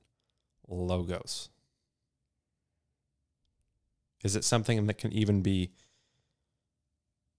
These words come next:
separated?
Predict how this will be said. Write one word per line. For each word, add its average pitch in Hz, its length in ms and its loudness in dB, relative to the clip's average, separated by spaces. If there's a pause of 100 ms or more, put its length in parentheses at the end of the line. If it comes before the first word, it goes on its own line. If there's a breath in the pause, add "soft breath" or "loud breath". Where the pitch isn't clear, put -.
(1600)
separated? 90 640 0